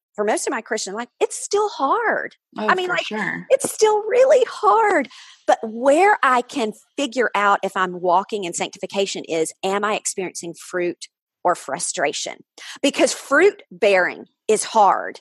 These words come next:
Speaker 1: If you read
Speaker 2: Yeah.
Speaker 1: John fifteen, where he talks about pruning and the vine and the branches, we love the idea of abiding, but fruit bearing, while the Holy Spirit is doing it, there's a lot that he's doing inside of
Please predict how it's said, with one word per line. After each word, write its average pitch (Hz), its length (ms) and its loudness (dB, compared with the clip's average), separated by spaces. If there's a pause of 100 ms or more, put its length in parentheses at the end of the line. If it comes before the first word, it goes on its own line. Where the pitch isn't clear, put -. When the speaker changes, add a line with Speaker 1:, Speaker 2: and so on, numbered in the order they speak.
(240)
Speaker 1:
If 226 140 -6
you 285 100 2
read 285 260 0
Speaker 2:
Yeah. 254 60 2
Speaker 1:
John 226 140 2
fifteen, 247 320 0
where 220 100 2
he 208 60 0
talks - 260 -2
about 208 320 2
pruning 220 560 -4
and 190 160 -4
the 175 60 -4
vine 196 420 2
and 185 180 -6
the 175 80 -6
branches, 196 440 -2
we 196 100 2
love 214 300 2
the 277 120 -2
idea 226 460 0
of 190 80 0
abiding, 208 540 2 (640)
but 320 180 2
fruit 330 420 0 (220)
bearing, 262 460 2
while 247 260 4
the 247 80 0
Holy 311 180 -2
Spirit 285 340 2
is 185 160 -4
doing 277 320 0
it, 392 120 -2 (320)
there's 392 200 2
a 302 60 4
lot 240 380 4
that 240 120 0
he's 233 280 -4
doing 254 260 0
inside 190 460 0
of 170 120 0